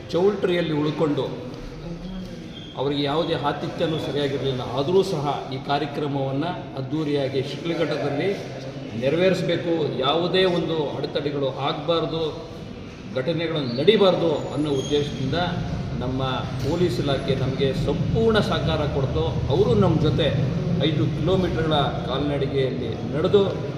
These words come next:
ಅವರು ಸಹ ಮಳೆಯಲ್ಲಿ ನೆಂದರು, ಆದರೂ ಸಹ ಲೆಕ್ಕಿಸದೆ ಅತ್ಯಂತ ಯಶಸ್ವಿಯಾಗಿ ಇವತ್ತಿನ ದಿವಸ ಶಿಡ್ಲಘಟ್ಟದಲ್ಲಿ ಶ್ರೀರಾಮ ಶೋಭಾಯಾತ್ರೆಯನ್ನು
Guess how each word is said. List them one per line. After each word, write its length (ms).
ಅವರು 220
ಸಹ 160
ಮಳೆಯಲ್ಲಿ 580
ನೆಂದರು, 720
ಆದರೂ 240
ಸಹ 320
ಲೆಕ್ಕಿಸದೆ 440
ಅತ್ಯಂತ 460
ಯಶಸ್ವಿಯಾಗಿ 680
ಇವತ್ತಿನ 360
ದಿವಸ 120
ಶಿಡ್ಲಘಟ್ಟದಲ್ಲಿ 1120
ಶ್ರೀರಾಮ 460
ಶೋಭಾಯಾತ್ರೆಯನ್ನು 1080